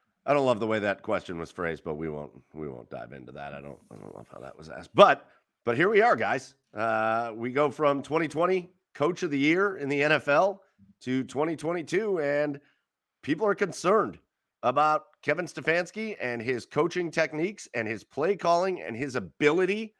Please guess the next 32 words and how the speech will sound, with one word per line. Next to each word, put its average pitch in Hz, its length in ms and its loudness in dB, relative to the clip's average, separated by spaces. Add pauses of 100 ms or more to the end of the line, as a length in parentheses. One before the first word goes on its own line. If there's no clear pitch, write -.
(540)
to 131 140 0
handle 147 720 2 (480)
all 190 320 8
of 170 100 4
the 151 100 0
responsibilities 120 960 0
of 117 160 2
a 113 60 4
head 117 200 0
coach. 208 420 2 (1300)
You've 127 220 2
seen 220 260 0
it 151 100 0
now. 117 260 6
You've 127 200 -2
seen 160 240 -2
it 147 80 4
on 127 160 4
Twitter. 156 360 2
You've 127 180 -2
heard 120 240 0
other 139 180 2
people 139 280 -4
talking 147 360 0
about 113 260 6
it. 120 220 -4
Guys, 143 500 0
Fred, 165 260 2
I'll 117 100 2
start 143 220 0
with 143 120 -2
you. 180 320 0